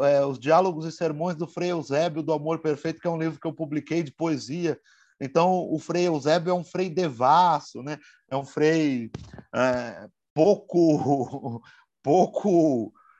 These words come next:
habituado aos costumes, né, da sua religião e tal. Mas quando o Malavolta Casadei vai se confessar, quem é que o confessa? É o Frei Eusébio, né? Então,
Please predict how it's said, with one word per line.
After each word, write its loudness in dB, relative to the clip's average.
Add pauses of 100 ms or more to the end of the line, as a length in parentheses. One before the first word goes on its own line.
(120)
habituado 4
aos 0
costumes, -4 (160)
né, 2
da 2
sua 0
religião 0
e -10
tal. 0 (120)
Mas 0
quando 0
o -2
Malavolta 0
Casadei -4
vai 0
se -8
confessar, -4
quem 0
é 6
que -6
o 2
confessa? -2 (300)
É 2
o 4
Frei 0
Eusébio, 2 (300)
né? 0
Então, 4